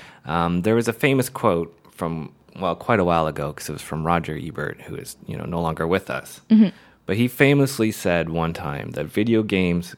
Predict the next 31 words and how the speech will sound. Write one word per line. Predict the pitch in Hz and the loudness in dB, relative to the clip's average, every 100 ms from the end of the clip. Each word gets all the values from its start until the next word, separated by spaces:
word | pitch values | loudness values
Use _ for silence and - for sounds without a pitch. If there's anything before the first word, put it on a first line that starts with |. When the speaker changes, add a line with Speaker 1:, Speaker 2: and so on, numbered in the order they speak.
| - | -12
Speaker 1:
can | - 82 | -4 0
never | 90 85 87 | 2 2 0
be | 80 80 78 76 - - | -2 -6 -6 -10 -12 -2
art. | 82 - - - _ _ _ _ - _ - - - | -2 -2 -16 -20 _ _ _ _ -20 _ -20 -6 6
Speaker 2:
Oh. | 285 415 480 294 170 | 8 10 10 8 6
Speaker 1:
Um, | 180 82 80 76 - | 4 2 0 -4 -2
and | 101 98 | 0 2
it, | 95 - _ _ _ - _ - | 0 -6 _ _ _ -20 _ 2
it | - | 6
is | 151 | 6
Speaker 2:
Really? | 135 | 6
Speaker 1:
interesting, | 110 104 80 85 | 4 2 2 0
'cause | 117 | 2
that | 160 | 2
was | 170 | 2
probably | 139 117 92 | 4 6 4
about | 82 80 78 73 - _ _ _ - | 2 0 0 -2 -10 _ _ _ -10
twelve | - 92 80 | 2 2 2
years | 82 73 | -2 -2
ago. | 71 65 65 67 | -8 -8 -8 -8
So, | - 60 | -10 -8
Speaker 2:
Okay. | - 185 214 - | -4 -4 -4 -4
Speaker 1:
you | 180 | -6
know, | 151 143 - _ _ - - - - | -6 -8 -16 _ _ -20 -20 -20 -18
maybe | 85 85 78 | -10 -8 -8
P | - - 82 | -12 -10 -10
S | - | -8
two | - 85 73 | -2 -2 -2
era | 65 69 - | -6 -8 -14
or | |
something. | - - - - - | -14 -14 -14 -16 -16